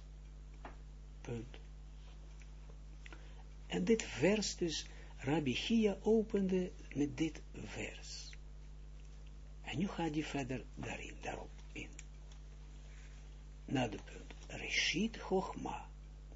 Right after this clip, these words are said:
Haikra Hochi Mebaye Le. Hochi Mebaye Le Sof. Ze,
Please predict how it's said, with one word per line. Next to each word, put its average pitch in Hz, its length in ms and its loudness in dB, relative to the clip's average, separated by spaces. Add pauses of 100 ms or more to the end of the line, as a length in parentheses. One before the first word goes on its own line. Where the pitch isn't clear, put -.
(1120)
Haikra 220 1120 4 (920)
Hochi 220 840 6
Mebaye 165 680 4 (420)
Le. 147 480 4 (1600)
Hochi - 460 0
Mebaye 117 500 4
Le 117 260 4
Sof. - 800 8 (880)
Ze, 151 420 4